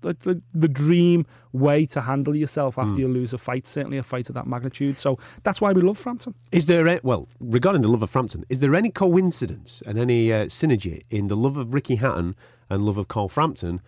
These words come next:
Speaker 2: um, that they both go drinking with their fans?
Speaker 1: Yeah, exactly.
Speaker 2: <laughs> Is there anything
Speaker 1: He
Speaker 2: in
Speaker 1: got,
Speaker 2: that?
Speaker 1: he got the ale in again,
Speaker 2: <laughs> Yeah, he
Speaker 1: didn't he?
Speaker 2: did. Because for those, um, that were unaware, the first time round in New York, uh, Carl Frampton,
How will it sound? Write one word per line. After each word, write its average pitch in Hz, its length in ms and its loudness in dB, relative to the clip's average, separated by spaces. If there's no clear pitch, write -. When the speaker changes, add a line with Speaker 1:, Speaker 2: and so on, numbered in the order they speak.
Speaker 2:
um, 101 480 0
that - 160 -4
they 110 100 2
both 113 300 -2
go 113 100 0
drinking 107 460 -2
with 95 120 0
their 98 120 0
fans? 92 520 -4
Speaker 1:
Yeah, 233 240 4
exactly. - 840 2
Speaker 2:
<laughs> - 40 -8
Is 233 140 2
there 226 140 4
anything 226 280 4
Speaker 1:
He 170 60 4
Speaker 2:
in 202 80 4
Speaker 1:
got, 143 80 0
Speaker 2:
that? 98 140 -6
Speaker 1:
he 180 80 4
got 190 120 4
the 185 120 4
ale 175 180 6
in 190 120 6
again, 170 220 4
Speaker 2:
<laughs> - 0 -
Yeah, 330 140 4
he 359 140 4
Speaker 1:
didn't 311 320 2
he? - 160 -2
Speaker 2:
did. - 160 -2
Because 190 320 4
for 190 100 0
those, 185 340 4
um, 151 360 2
that 143 120 2
were 143 120 4
unaware, 147 240 4
the 127 80 2
first 160 240 0
time 143 140 2
round 131 140 4
in 117 80 4
New 117 80 4
York, 123 340 2
uh, 113 180 0
Carl 123 200 0
Frampton, 127 480 -2